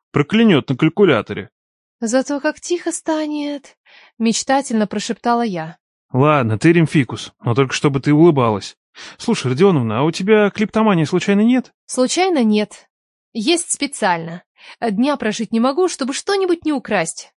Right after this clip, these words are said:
Speaker 1: «Главное, калькулятор Фрекин Борисовне верни. Остальное я тебе легко прощу».
Speaker 2: Махнул он рукой.
Speaker 1: «Ну что, пойдем?»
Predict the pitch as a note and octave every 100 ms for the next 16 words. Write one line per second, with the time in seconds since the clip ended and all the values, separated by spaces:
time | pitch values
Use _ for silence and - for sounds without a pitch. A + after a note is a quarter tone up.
0 | _ _ _ _ _ - A2+ B2 C3 B2+
1 | B2+ C3+ C3 D#3+ D#3+ B2 A2+ C3 B2+ C3
2 | A#2+ D#3 F#3 C3 A#2 B2 B2 A2 G2+ _
3 | - - C3 F#3+ G3+ A3 F3+ F3 D#3+ D#3
4 | B2+ E3+ E3 B2+ - B2 A2+ - _ _
5 | _ - A#3+ B3 B3+ B3+ A#3+ A#3+ B3+ F#3+
6 | - F3+ _ - C3 A#2+ A2+ G#2+ G#2+ B2+